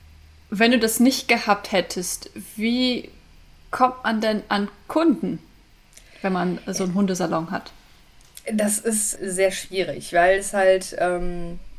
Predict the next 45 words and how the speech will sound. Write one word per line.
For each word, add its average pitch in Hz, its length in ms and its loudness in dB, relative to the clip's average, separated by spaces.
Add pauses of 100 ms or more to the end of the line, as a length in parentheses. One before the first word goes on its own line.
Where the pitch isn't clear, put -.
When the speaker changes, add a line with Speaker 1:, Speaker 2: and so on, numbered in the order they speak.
Speaker 2:
ich 170 140 -6
hab 208 160 0
da 202 120 6
damals 185 360 0
mit 180 140 -6
meiner 175 200 -4
Ausbildung 190 300 -6
auch 185 120 -4
drüber 208 200 -4
geredet, 202 480 -4 (140)
weil 170 140 4
ich 170 100 -8
am 120 80 -6
Anfang 175 480 -2
ja 170 120 0
auch 185 160 2
noch 180 120 -2
nicht 175 200 -6
wusste, 226 300 0
dass 214 140 4
ich 208 100 -2
das 196 220 0
halt 196 120 -2
in 190 180 -4
dem 180 340 -2
Hundehotel 180 440 -2
machen 180 260 -2
kann 214 220 0
und 175 140 -8
mich 175 180 -8
damit 175 240 -4
halt 180 100 -2
auch 170 40 -2
ein 170 60 -6
bisschen - 180 -6
auseinandersetzen 214 640 2
musste. 254 400 2 (680)
Und, 185 460 -6
ähm, 175 600 -6 (140)
im 185 140 -4
Endeffekt 214 480 2
ist 208 120 0
es - 280 -6 (240)
ganz 208 380 2
klassisch 214 680 2